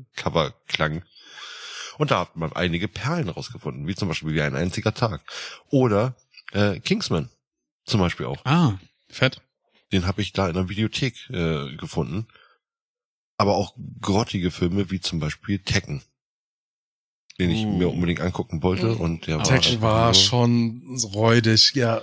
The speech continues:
Speaker 3: muss ich dir recht geben,
Speaker 1: Ja.
Speaker 3: der war schon echt räudig, ja.
Speaker 1: <laughs> So, und, ähm, ich war sehr viel in der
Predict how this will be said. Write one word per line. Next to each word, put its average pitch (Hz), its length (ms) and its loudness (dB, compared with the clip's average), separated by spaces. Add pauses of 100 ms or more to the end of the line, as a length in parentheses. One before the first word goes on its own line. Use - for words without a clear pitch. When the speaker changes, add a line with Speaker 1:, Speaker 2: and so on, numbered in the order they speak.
Speaker 3:
muss 120 180 2
ich - 60 4
dir 117 140 2
recht 110 180 4
geben, 113 120 8
Speaker 1:
Ja. 110 80 4
Speaker 3:
der 107 120 6
war 113 120 6
schon 117 320 4
echt - 400 2
räudig, 104 480 4
ja. 104 200 -8
Speaker 1:
<laughs> - 40 -20 (1400)
So, 85 200 0
und, 80 260 -4
ähm, 80 380 0 (880)
ich - 200 -8
war 80 280 2
sehr 80 240 0
viel 80 260 0
in 76 160 -2
der 73 340 0